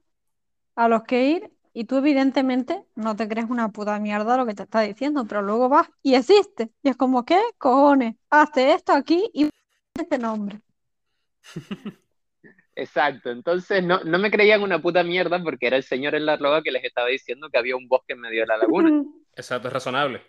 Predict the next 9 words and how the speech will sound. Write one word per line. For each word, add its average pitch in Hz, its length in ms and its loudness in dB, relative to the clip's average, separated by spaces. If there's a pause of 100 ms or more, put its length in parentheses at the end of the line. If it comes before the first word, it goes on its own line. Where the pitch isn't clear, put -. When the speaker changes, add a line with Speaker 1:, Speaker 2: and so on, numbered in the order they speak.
(840)
Speaker 3:
Pero, 196 340 2 (180)
pero, 160 340 2 (400)
aún 147 220 -4
así 185 260 -6
me 202 100 -6
siguieron 135 520 -6
por 156 120 -2
algún 131 240 -2
motivo. 117 440 -6